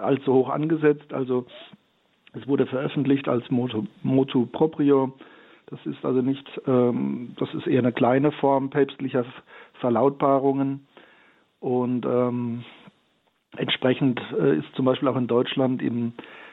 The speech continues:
der Sammlung der lehramtlichen Dokumente, äh, dem Denzinger, äh, Denzinger Hühnermann in der aktuellen Bearbeitung,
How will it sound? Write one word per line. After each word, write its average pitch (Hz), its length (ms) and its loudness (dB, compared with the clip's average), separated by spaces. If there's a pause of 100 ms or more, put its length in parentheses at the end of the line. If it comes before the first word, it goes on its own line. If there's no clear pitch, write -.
(180)
der 113 240 2
Sammlung 135 600 2
der 117 640 -2
lehramtlichen 127 600 0
Dokumente, 127 1040 2
äh, 117 40 -8
dem 113 180 -6
Denzinger, 131 600 2 (640)
äh, 120 240 4
Denzinger 120 440 -4
Hühnermann 131 640 2 (220)
in 147 80 -6
der 123 220 0
aktuellen 123 480 0
Bearbeitung, 127 680 2